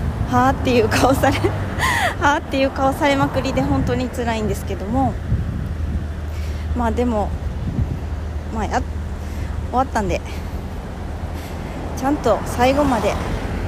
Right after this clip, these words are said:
一応別れの挨拶のところまで行けたんで、今回はもう勘弁してくださいっていう感じですけど、まあ反省点があるとしたら、やっぱり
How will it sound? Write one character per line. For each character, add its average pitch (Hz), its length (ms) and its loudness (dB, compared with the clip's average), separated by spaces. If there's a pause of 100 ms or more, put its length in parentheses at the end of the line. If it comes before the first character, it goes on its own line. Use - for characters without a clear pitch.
(1300)
一 269 180 4
応 254 240 6 (520)
別 254 240 4
れ 277 80 4
の 269 100 2
挨 277 140 2
拶 269 240 0
の 190 120 2
と 233 100 0
こ 247 120 6
ろ 262 60 6
ま 240 140 2
で 196 160 0 (640)
行 - 60 0
け 262 100 6
た 208 180 4
ん 190 140 2
で、 190 160 4 (1200)
今 220 180 -2
回 190 240 2
は 190 180 0 (1500)
も 190 80 0
う - 80 -4
勘 208 160 0
弁 208 140 0
し - 80 -4
て 220 60 -2
く - 20 0
だ 214 140 4
さ 220 140 2
い 196 40 4
っ 180 60 0
て - 120 -4
い 202 40 0
う - 20 -4
感 226 180 0
じ 208 80 -4
で 226 80 0
す - 100 -4
け 202 120 -2
ど、 185 120 -4 (1120)
ま 226 100 0
あ 220 40 0
反 480 320 0
省 494 300 4
点 381 200 4
が 269 140 6
あ 254 60 4
る 254 100 0
と 254 140 0
し - 60 -4
た - 40 -4
ら、 233 60 0
や 220 60 0
っ - 60 -2
ぱ 254 100 4
り 226 200 0